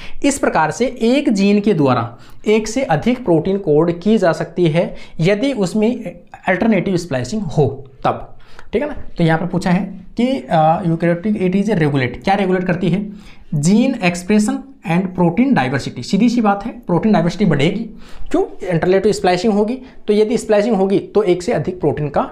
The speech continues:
निर्माण होगा। तो इससे क्या बनेगा? Gene expression और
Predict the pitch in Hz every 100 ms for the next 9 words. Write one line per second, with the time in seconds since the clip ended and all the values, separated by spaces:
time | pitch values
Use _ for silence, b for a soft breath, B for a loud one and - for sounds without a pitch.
0 | - 151 127 120 117 117 127 B B B
1 | - 170 185 196 175 156 160 294 - -
2 | 143 175 208 208 - 214 208 247 170 214